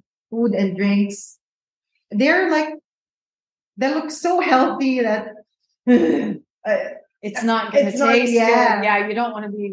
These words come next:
Speaker 1: So
Speaker 2: eating
Speaker 1: we said,
Speaker 2: something that tastes like
Speaker 1: "Let's
Speaker 2: cardboard.
Speaker 1: make healthy attractive as well." And
Speaker 2: Yes.
Speaker 1: I mean, like, should look re-, also fancy, and, you know,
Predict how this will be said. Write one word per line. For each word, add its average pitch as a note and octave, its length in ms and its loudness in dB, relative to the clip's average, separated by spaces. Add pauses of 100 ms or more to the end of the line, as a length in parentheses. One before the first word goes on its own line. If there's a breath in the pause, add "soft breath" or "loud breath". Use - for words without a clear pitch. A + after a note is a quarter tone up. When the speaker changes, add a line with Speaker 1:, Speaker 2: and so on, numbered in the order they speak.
Speaker 1:
So A3 200 -4
Speaker 2:
eating A3 120 4
Speaker 1:
we - 20 2
said, G3+ 260 2
Speaker 2:
something G#3 160 -2
that F#3 160 -8
tastes F#3 220 -10
like F#3 120 -2
Speaker 1:
"Let's F#3+ 320 -4
Speaker 2:
cardboard. C4 160 2
Speaker 1:
make D#4+ 340 0
healthy C4+ 540 2 (180)
attractive C#4 680 -2
as G3 240 -2
well." G#3+ 360 0 (180)
And G#3 220 4
Speaker 2:
Yes. - 320 -6 (220)
Speaker 1:
I F4+ 40 -4
mean, D#4+ 240 2
like, A#3+ 300 2 (260)
should C4+ 320 0
look E4 300 -4
re-, C4 180 -4
also C#4+ 280 0 (120)
fancy, B3 560 2
and, G#3+ 320 4 (240)
you D4 120 -4
know, C#4 280 0